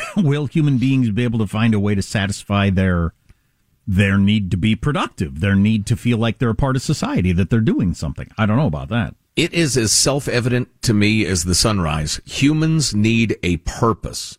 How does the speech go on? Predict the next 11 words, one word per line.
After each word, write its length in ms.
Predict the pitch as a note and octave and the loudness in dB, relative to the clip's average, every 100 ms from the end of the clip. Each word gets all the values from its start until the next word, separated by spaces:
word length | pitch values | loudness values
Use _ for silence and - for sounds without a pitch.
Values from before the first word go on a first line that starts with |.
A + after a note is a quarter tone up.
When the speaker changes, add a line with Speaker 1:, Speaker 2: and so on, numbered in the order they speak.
| _ | _
Speaker 2:
And 100 | F#2 | -4
if 220 | G2 - | -4 -2
you 480 | G#2 G2+ F#2 F#2 F2+ | 0 2 2 0 0
separate 580 | - - C#3+ D3+ D3 C#3+ | -2 0 0 0 -2 -2
people 360 | - B2+ B2 A#2 | -2 -2 0 -2
from 240 | - F2 | -2 -2
a 80 | D2 | -4
purpose 640 | - - C#3+ C#3 D#3 - | -6 -2 -2 0 -4 -4
for 340 | - E2+ D#2 - E2 | -2 0 0 -4 -2
getting 320 | G#2 B2+ A#2 | 0 0 0
up 240 | B2 A#2+ | 0 -2